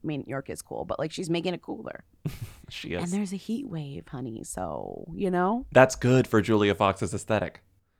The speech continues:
Speaker 2: because she likes fire and wearing very little. <laughs>
Speaker 1: Because, right, like, her pants are barely
Speaker 2: <laughs>
Speaker 1: on.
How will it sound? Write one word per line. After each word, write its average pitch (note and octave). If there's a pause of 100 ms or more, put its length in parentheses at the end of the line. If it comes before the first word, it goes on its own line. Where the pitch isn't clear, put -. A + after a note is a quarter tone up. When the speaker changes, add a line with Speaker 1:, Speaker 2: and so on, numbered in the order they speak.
Speaker 2:
because A#2+
she B2
likes G#2
fire B2+
and A2
wearing G#2+
very G2+
little. G2 (220)
<laughs> -
Speaker 1:
Because, A3 (100)
right, A3+ (120)
like, F3
her F3
pants A#3
are D#3+
barely B2
Speaker 2:
<laughs> -
Speaker 1:
on. D2+